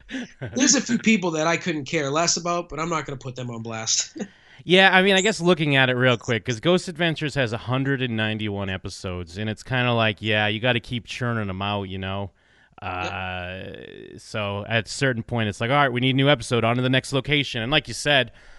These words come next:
Speaker 1: a lot of those are, they're at a location for two to three days, and then you get to cut it down to twenty to thirty minutes or what have you. So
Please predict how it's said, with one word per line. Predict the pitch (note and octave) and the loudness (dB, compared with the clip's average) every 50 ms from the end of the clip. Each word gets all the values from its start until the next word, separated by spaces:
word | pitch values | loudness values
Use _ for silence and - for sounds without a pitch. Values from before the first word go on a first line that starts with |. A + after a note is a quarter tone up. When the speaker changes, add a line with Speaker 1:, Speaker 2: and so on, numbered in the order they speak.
| - - - | -18 -8 -4
Speaker 1:
a | A2+ | -2
lot | A#2+ B2+ C3+ C3+ C#3 C3 | 0 4 4 4 6 4
of | C3+ B2 | 4 4
those | C3 C3 C3 B2+ C3 B2+ A2 - | 4 4 4 4 4 2 0 -2
are, | A#2+ - A#2+ A#2 A#2 A#2 A#2 A2+ A2 A2 A2 - - - _ _ _ _ - | -2 0 0 2 4 4 4 4 2 2 0 -2 -6 -14 _ _ _ _ 0
they're | A#2+ A2+ A#2 | 0 2 4
at | A#2+ A#2+ A#2 | 4 4 2
a | A#2 | 2
location | A2+ A#2 A#2 - - C3 B2+ B2+ - - B2+ A#2 | 0 0 -2 -2 -2 -2 -2 -2 -2 -4 -6 -6
for | - A#2 | -6 -8
two | G2 - - - B2+ A#2+ | -10 -8 -4 -4 -2 -2
to | G#2+ A#2 | -2 -4
three | - A2 A2+ A2 G#2+ | -6 -6 -6 -6 -4
days, | F#2+ A2+ A#2 A#2+ A#2+ A#2 A#2 A#2 A2+ G2+ F#2 | -2 -2 -2 0 0 0 0 0 -2 -4 -6
and | - A#2 G#2+ G#2+ | -8 -8 -6 -4
then | G#2 G#2+ | -4 -4
you | G#2 | -4
get | - A2 G2+ - | -4 -4 -6 -6
to | G2+ | -8
cut | - - - A2 G2 | -10 -6 -4 -2 -2
it | F#2+ F2 - | -4 -4 -4
down | G#2+ G2 F#2+ F#2+ F#2+ - | -4 -2 -2 -4 -4 -6
to | - - G#2 G2 F#2+ F#2 F#2 | -8 -6 -6 -6 -6 -6 -8
twenty | - - - G#2+ G#2 G2+ G2+ F#2+ F#2+ F#2 F#2 | -10 -8 -8 -6 -4 -4 -4 -4 -6 -6 -8
to | - - G2 F#2 | -8 -8 -10 -8
thirty | - - G2 F#2+ F2+ F#2 | -6 -6 -6 -6 -6 -8
minutes | F2+ F#2 F#2 F#2 F#2+ F2+ - - | -8 -8 -8 -8 -10 -12 -12 -14
or | G#2 F#2 | -12 -12
what | F2+ F#2 F#2 F2 | -10 -10 -10 -10
have | F#2+ F#2+ F#2 F2+ F2 F2 | -10 -10 -10 -10 -10 -10
you. | F2 E2+ E2+ | -12 -12 -12
So | E2+ - - F#2+ F2 E2+ | -14 -12 -12 -12 -12 -12